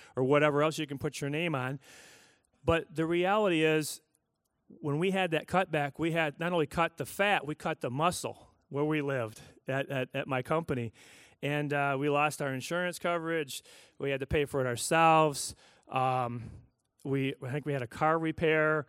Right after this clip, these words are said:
Uh, we had some, uh, health insurance things we had to pay for. The whole air got sucked out of the room, like Rick Renner talked about recently.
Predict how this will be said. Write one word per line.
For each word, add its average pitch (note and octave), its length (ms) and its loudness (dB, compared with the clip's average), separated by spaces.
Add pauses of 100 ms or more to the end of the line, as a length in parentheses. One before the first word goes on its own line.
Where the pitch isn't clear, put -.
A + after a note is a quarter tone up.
(460)
Uh, B2+ 220 0
we C3+ 100 -2
had C3+ 160 0
some, B2 340 -6 (100)
uh, A#2+ 300 -2
health D3+ 300 0
insurance D#3 440 -4
things D#3 260 -6
we C#3+ 80 -4
had C3+ 120 -4
to B2 60 -6
pay E3 260 -2
for. D#3+ 360 0 (520)
The D3+ 100 2
whole G#3+ 400 0 (420)
air F3+ 300 2
got C#3+ 180 -6
sucked E3+ 260 0
out D#3 80 6
of D3+ 60 4
the C#3+ 80 2
room, D#3 180 4
like C3+ 180 -4
Rick E3 140 -2
Renner D#3+ 220 2
talked F3 300 2
about F3 220 4
recently. F#3+ 600 0